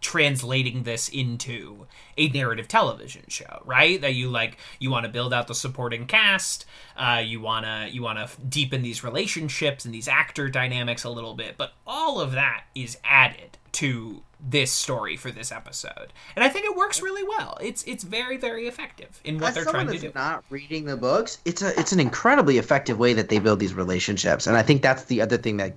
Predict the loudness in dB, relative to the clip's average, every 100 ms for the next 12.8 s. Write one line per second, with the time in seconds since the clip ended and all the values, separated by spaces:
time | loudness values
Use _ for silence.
0 | -4 -4 -4 -2 0 0 0 -2 -4 -8
1 | -6 -4 -4 -6 -4 -4 -2 -2 -2 0
2 | 0 -2 -16 -20 -20 -20 -20 _ -20 _
3 | 6 8 10 8 8 6 4 -2 _ _
4 | _ 6 10 12 10 8 4 6 8 8
5 | 6 0 -10 -20 _ -20 _ _ _ _
6 | 8 8 6 2 0 0 -2 -2 -2 -4
7 | -6 -8 -10 -16 _ -6 0 0 0 -4
8 | -20 -20 0 4 6 6 4 2 -10 0
9 | 4 4 4 2 0 0 -2 -4 -4 -10
10 | -4 -4 -4 -8 0 2 2 0 -8 -20
11 | -20 _ -6 -6 -8 -10 -8 0 2 4
12 | 0 -2 -2 0 -2 -2 -4 -10